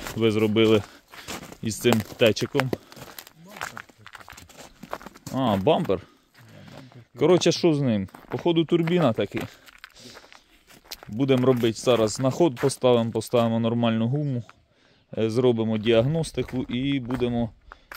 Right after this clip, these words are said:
її ремонтувати. Сергій Миколайович порився, знайшов бампер, так що це вже дуже великий плюс. Бампер поставили, залишилось відремонтувати. Так, ну і тут ще посилочка ось така прийшла від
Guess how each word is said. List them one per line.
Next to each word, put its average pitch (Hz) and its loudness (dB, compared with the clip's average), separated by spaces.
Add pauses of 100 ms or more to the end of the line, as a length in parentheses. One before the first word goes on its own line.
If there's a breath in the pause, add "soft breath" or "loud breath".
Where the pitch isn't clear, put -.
(140)
її 120 2 (380 loud breath)
ремонтувати. 123 0
Сергій 120 2
Миколайович 117 2
порився, 135 0 (460 soft breath)
знайшов 110 2
бампер, 156 2 (380 loud breath)
так 98 -4
що 107 -4 (1120)
це 113 6
вже 104 4 (220)
дуже 113 2
великий 113 4
плюс. 175 0 (640 soft breath)
Бампер 110 4
поставили, 147 4 (520 soft breath)
залишилось 117 2
відремонтувати. 107 0 (520 loud breath)
Так, 120 2 (180)
ну 147 2
і 156 4
тут 143 4
ще - 4
посилочка 147 6
ось 127 4
така 127 0
прийшла 120 2
від 117 0